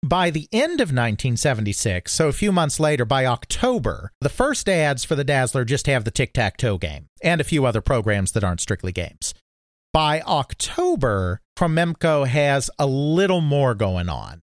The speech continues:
They've been expanding their Dazzler lineup. The Dazzler thing is something that people have latched on to because it sure beats switches and blinking lights any day of the week, let me tell ya.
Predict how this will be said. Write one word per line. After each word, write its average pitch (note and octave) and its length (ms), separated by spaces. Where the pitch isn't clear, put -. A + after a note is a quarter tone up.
They've C3+ 160
been C3+ 120
expanding E3 640
their C3+ 140
Dazzler B2 440
lineup. F2+ 420
The A2+ 80
Dazzler C3 440
thing B2+ 520
is G#2+ 160
something B2+ 400
that G#2+ 140
people G#2+ 480
have G2+ 420
latched A2+ 320
on G#3 260
to F#3+ 420
because B2+ 680
it A2+ 160
sure D3 220
beats C3 260
switches C3+ 360
and A#2+ 140
blinking B2 320
lights A#2+ 320
any A2 160
day G#2 180
of G2 60
the G2+ 80
week, D#3 300
let G2+ 160
me E2+ 220
tell A#3+ 340
ya. G#2+ 360